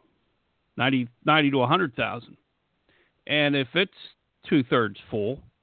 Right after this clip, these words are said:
you've got double the income than you do at a short track that's only two-thirds full.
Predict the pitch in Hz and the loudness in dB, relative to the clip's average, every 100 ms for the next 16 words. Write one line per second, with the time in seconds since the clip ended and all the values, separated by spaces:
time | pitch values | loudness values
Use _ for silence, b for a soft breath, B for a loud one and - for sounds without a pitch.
0 | _ _ 123 139 147 120 120 139 143 135 | _ _ -8 -2 -2 -2 0 2 2 2
1 | 123 123 151 170 131 120 120 120 117 123 | 4 2 2 0 0 2 0 -2 -2 -2
2 | 127 123 - 151 170 - 117 120 - 120 | 0 -2 -2 -4 -4 -4 -2 -2 -4 -8
3 | - - 131 117 - 120 - 101 87 - | -8 -4 -2 -2 -2 -4 -2 -2 -4 -8
4 | 110 - | -8 -8